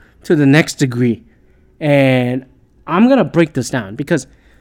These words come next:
the point of having a, you know, destination viewing game like this, you know, whether it's the N F L in London, you know, N B A over in London or in China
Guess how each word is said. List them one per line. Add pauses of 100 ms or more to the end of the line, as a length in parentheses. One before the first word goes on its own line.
(200)
the
point
of
having
a, (360)
you
know,
destination
viewing
game
like
this,
you
know,
whether
it's
the
N
F
L
in
London, (720)
you
know, (640)
N
B
A
over
in
London
or
in
China